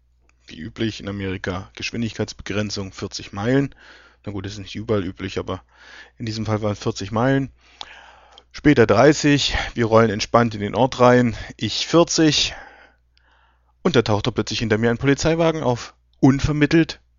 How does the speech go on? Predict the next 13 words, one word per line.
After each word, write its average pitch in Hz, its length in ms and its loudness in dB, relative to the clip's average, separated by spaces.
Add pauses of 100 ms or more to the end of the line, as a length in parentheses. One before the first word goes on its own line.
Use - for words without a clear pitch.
(100)
Zack, - 380 -2
war 165 140 2
er 180 60 4
da. 196 260 2 (840)
Ich - 100 -6
hab - 60 0
noch 135 140 -2
gesehen, 127 320 2
wie - 20 4
er 123 80 6
so 113 140 -2
kurz 113 280 -4
rausschnippelte. 185 800 2